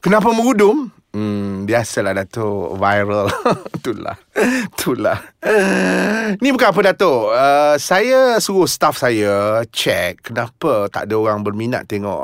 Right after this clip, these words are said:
uh, sinetron tu. Rupanya,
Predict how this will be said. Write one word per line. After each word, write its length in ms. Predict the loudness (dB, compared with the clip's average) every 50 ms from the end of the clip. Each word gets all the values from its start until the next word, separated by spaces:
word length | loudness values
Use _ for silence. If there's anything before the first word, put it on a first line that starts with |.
| -4 -4
uh, 100 | -4 -6
sinetron 640 | -6 -6 -6 -6 -6 -6 -8 -8 -8 -6 -8 -8
tu. 400 | -12 -16 -16 -14 -14 -14 -14 -14 -16 _ _ _ -20 -20 -18 -20 -18 -18 -18 -18 -18 -20 -20 -20 _ -2
Rupanya, 800 | -2 -2 -2 -2 _ 2 2 2 2 0 0 0 0 2 0